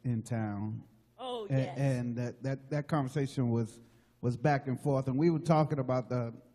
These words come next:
Speaker 1: we really talking about the, the things of Israel and, and the Jewishness of Jesus, but we got to talking about tithes and offering. I don't know how we got there, but then we got there. And my testimony to him was,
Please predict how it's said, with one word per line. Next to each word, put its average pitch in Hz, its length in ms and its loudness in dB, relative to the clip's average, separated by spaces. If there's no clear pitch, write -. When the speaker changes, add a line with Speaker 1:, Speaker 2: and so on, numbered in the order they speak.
Speaker 1:
we 180 120 0
really 170 260 -2
talking 143 280 -2
about 135 240 0
the, 127 300 -2
the 120 140 -4
things 135 340 0
of 113 100 -2
Israel 117 560 2
and, 110 180 2
and 127 260 2
the 117 60 0
Jewishness 135 500 4
of 127 80 0
Jesus, 120 480 0
but 139 140 0
we 160 100 0
got 180 160 -8
to 156 80 -6
talking 156 320 0
about 131 240 0
tithes 131 300 2
and 117 80 2
offering. 123 260 0
I 135 60 0
don't 131 120 0
know 110 80 4
how 120 140 2
we 110 140 4
got 117 260 -2
there, 110 100 2
but 107 160 -2
then 110 120 0
we 113 100 0
got 110 240 -2
there. 95 160 -6
And 131 320 0
my 143 200 -2
testimony 165 600 4
to 139 140 4
him 156 280 4
was, 117 420 4